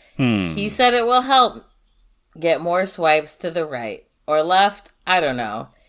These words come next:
Speaker 2: He's got a cell phone holster attached to his belt.
Speaker 1: <laughs> Okay.
Speaker 2: Hoping to meet a ghost fish troll serial killer mom whose pics are from two thousand four-ish but say last summer.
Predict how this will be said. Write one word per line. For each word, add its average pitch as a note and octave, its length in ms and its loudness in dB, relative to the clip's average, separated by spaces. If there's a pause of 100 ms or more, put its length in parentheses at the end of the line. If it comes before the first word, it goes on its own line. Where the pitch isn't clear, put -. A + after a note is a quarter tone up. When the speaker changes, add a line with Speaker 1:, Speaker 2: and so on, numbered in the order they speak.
(140)
Speaker 2:
He's C4 280 -8
got G3+ 180 2
a E3 60 0
cell D#3 260 0
phone C#3+ 240 -4
holster C#3 400 -6
attached B2 400 -6
to B2+ 80 -10
his A#2 120 -12
belt. G2 440 -14 (800)
Speaker 1:
<laughs> - 80 -2 (840)
Okay. F#3+ 320 -4 (1300)
Speaker 2:
Hoping D4+ 360 -2
to C4+ 80 0
meet A#3 240 0
a F#3 80 -2
ghost G#3 540 0
fish F#3 340 -4
troll D3+ 580 -2
serial E3 600 -4
killer D#3+ 340 -4
mom C#3 480 -2 (500)
whose G3 220 -6
pics A3+ 300 -2
are G#3+ 100 0
from E3+ 220 -8
two G3 160 -6
thousand G3+ 340 -2
four-ish D#3 600 -2
but D#3+ 260 -8
say D#3 280 -4
last C#3+ 340 -4
summer. G#2+ 440 -10